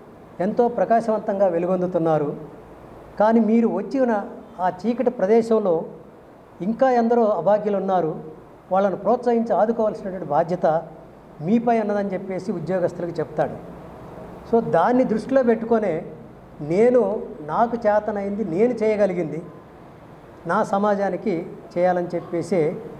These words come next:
ఈ యొక్క కార్యక్రమాన్ని చేయటం జరుగుతుంది. So కనుక మరి దీన్ని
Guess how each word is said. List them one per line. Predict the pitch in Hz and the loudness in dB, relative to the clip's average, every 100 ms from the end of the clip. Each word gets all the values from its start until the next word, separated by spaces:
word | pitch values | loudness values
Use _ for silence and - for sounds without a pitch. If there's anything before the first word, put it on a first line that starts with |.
| - - | -16 -4
ఈ | 175 | 0
యొక్క | 175 | 2
కార్యక్రమాన్ని | 170 160 170 170 165 170 156 156 | 2 2 2 2 0 0 -2 -2
చేయటం | 151 160 | -2 -2
జరుగుతుంది. | 147 147 147 156 147 165 - - - - - - - - - | -2 -2 0 0 0 -2 -6 -14 -16 -20 -20 -20 -20 -12 -2
So | 214 | 0
కనుక | 196 220 233 202 214 - - - | 2 2 2 2 0 -4 -14 -4
మరి | 202 220 | 0 0
దీన్ని | 139 220 240 | 2 2 2